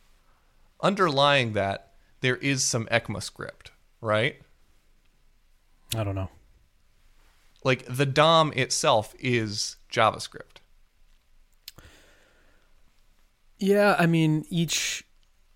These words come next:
Speaker 2: it, each one is an object, yeah, in JavaScript.
Speaker 1: Right?
Speaker 2: Okay.
Speaker 1: So a form is just a JavaScript object,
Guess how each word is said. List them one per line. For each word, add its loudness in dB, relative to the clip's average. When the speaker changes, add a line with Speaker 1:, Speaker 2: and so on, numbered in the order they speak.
Speaker 2:
it, -2
each -2
one 6
is 2
an 4
object, 2
yeah, 0
in -2
JavaScript. 0
Speaker 1:
Right? 2
Speaker 2:
Okay. 0
Speaker 1:
So 2
a 0
form 2
is -4
just -6
a -6
JavaScript 2
object, -4